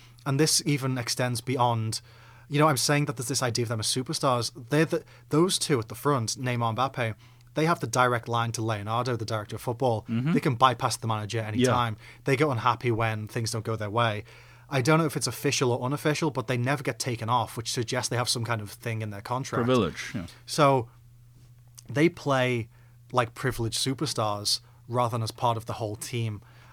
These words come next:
Speaker 1: And that's the, that's the criticism that P S G's had from the very beginning of the Qatar era of it's all mercenaries,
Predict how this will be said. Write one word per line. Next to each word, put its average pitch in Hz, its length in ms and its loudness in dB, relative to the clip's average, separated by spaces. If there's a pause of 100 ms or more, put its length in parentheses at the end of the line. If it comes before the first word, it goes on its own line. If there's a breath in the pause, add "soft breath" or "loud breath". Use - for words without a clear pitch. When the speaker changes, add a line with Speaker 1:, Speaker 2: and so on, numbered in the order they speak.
(140 soft breath)
Speaker 1:
And 123 180 2
that's 151 160 2
the, 156 160 0
that's 160 320 4
the 156 120 -2
criticism 139 560 -2
that 113 180 -2
P - 120 -6
S 117 120 -4
G's 117 180 -4
had 113 160 -4
from 113 140 -4
the 104 60 -6
very 110 140 -2
beginning 113 440 -4
of 117 80 -8
the 123 60 -6
Qatar 131 360 0
era 123 260 2
of 120 180 0 (260 loud breath)
it's 135 160 -2
all 127 100 2
mercenaries, 120 880 -2